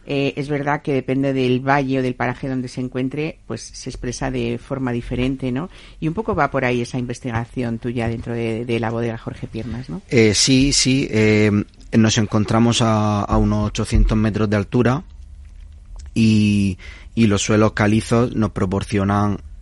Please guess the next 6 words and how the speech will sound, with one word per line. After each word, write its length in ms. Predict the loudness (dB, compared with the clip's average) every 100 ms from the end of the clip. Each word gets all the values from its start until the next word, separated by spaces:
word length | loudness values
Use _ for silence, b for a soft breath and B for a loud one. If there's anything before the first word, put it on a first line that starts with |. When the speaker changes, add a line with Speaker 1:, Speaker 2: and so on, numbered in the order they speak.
| -12
Speaker 2:
la 160 | -2 -2
altura 440 | 0 -2 0 -2 -4
nos 160 | -6
proporciona, 760 | -6 -8 -8 -6 -4 -2 -2 -4
eh, 500 | -6 -6 -6 -6 -8 -12 B B B B B -12
acidez 680 | -10 -2 2 4 4 2 -12